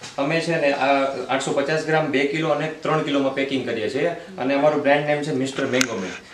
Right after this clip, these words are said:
અમે મિસ્ટર મેંગો મેનથી નામથી, બ્રાન્ડિંગથી, અ, અ, સમજો ને ચાર સ્ટેટની અંદર, અ, માલ, અ, પ્રોસેસિંગ કરીને આપીએ છીએ અને આ વર્ષે તો આફ્રિકા પણ અમે એક્સપોર્ટ કરેલો છે. અ, મિસ્ટર મેંગો મેનની વેબસાઇટ પણ છે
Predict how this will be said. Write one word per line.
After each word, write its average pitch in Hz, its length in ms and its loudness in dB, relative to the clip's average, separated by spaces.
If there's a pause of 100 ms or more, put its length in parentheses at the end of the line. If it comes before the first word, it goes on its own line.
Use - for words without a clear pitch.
(120)
અમે 135 140 -2
મિસ્ટર 135 300 -2
મેંગો 139 260 -2
મેનથી 143 680 -2
નામથી, 139 320 0
બ્રાન્ડિંગથી, 143 840 -2 (180)
અ, 120 40 -2 (680)
અ, 120 280 0
સમજો 135 240 -2
ને 139 80 -2
ચાર 135 280 4
સ્ટેટની 143 440 -4
અંદર, 143 340 -2 (340)
અ, 117 40 -2 (380)
માલ, 123 180 2
અ, 117 220 0 (360)
પ્રોસેસિંગ 139 480 -4
કરીને 139 260 0
આપીએ 127 300 0
છીએ 135 220 -2 (320)
અને 127 200 -2
આ 120 200 0
વર્ષે 143 260 -2
તો 139 80 -2
આફ્રિકા 143 400 2
પણ 139 160 2
અમે 131 160 0
એક્સપોર્ટ 120 360 -6
કરેલો 98 340 -4
છે. - 440 -16 (180)
અ, 113 220 0
મિસ્ટર 127 320 -2
મેંગો 139 280 0
મેનની 139 240 0
વેબસાઇટ 127 420 2
પણ 151 140 0
છે 156 200 0